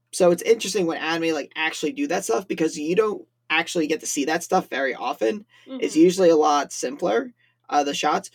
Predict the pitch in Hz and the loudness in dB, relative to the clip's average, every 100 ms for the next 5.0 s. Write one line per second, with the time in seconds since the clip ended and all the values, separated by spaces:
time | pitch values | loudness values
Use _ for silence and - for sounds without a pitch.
0 | _ - 247 220 - 226 175 160 170 180 | _ -2 2 2 4 2 2 -4 -10 -12
1 | _ - 165 156 156 147 - 185 147 139 | _ 0 0 0 0 0 0 0 0 -6
2 | - _ - 160 - - 196 190 156 131 | -14 _ -4 -2 -2 -2 2 4 4 2
3 | 139 135 131 - 147 147 - 160 147 147 | -2 -4 -6 -2 0 0 -2 -4 -4 -8
4 | - 139 139 143 135 131 127 - 123 - | -6 -6 -4 -4 -4 -6 -12 -10 -10 -10